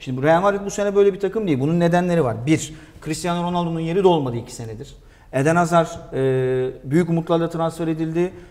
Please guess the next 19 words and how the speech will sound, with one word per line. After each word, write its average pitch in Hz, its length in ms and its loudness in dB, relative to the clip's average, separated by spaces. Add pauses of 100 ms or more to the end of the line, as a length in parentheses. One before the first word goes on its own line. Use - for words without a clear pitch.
(140)
Şanssız 147 420 0
bir 151 60 -2
dönem 139 260 0
geçirdi. 131 680 -4
Tam 160 200 2
takımı 156 300 0
ısınırken 147 520 -4
bir 165 100 -2
daha 180 140 2
sakatlandı. 170 580 -4
Geri 165 360 2
döndüğü 180 260 0
maçta 156 340 -2
bir 165 80 -6
daha 190 120 -2
sakatlandı 190 520 -6
ve 208 140 -2 (240)
sezonu 180 380 -2
kapadı. 117 360 -4